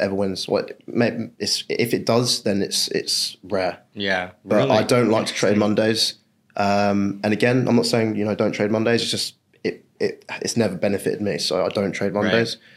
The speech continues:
Speaker 1: Um, but yeah, so I'm literally just putting, like, buy and sell limits. And like I said, I'm not waiting. If it triggers, it triggers. If it loses, it loses. If it wins, it wins. I just
Speaker 2: Mm-hmm.
Speaker 1: wanna,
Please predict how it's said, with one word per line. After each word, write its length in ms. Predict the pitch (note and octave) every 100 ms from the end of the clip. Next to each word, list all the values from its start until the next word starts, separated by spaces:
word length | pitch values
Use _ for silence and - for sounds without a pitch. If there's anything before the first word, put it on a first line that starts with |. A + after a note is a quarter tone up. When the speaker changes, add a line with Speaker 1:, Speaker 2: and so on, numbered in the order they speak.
| - - - - _
Speaker 1:
Um, 420 | - A#2 A#2+ A#2+
but 140 | B2 A#2
yeah, 140 | C3+
so 280 | A2 - A#2
I'm 140 | A#2 A#2+
literally 380 | C3+ - A#2+
just 300 | A#2 G#2+ -
putting, 460 | - B2+ G#2+ G#2+ G2+
like, 220 | G2+ -
buy 180 | A#2 G#2
and 100 | G2
sell 200 | - A2
limits. 320 | F#2+ E2 -
And 120 | G2
like 160 | G#2 G2+
I 20 |
said, 280 | F#2+ G#2 G2
I'm 160 | G2 A2
not 220 | A2 -
waiting. 300 | G#2+ A2+ A2
If 100 | A2+
it 80 | -
triggers, 300 | C3+ B2+ -
it 60 | -
triggers. 320 | A#2 A#2 A#2
If 100 | -
it 120 | -
loses, 300 | G#2 A2+ G#2
it 100 | G2
loses. 460 | G#2+ G#2+ A#2 G#2 - _
If 80 | -
it 80 |
wins, 240 | G#2 G#2 G2+
it 80 | F#2+
wins. 320 | A2 A2 -
I 100 | G2
just 160 | A2+ A#2+
Speaker 2:
Mm-hmm. 120 | G#2+
Speaker 1:
wanna, 180 | G#2+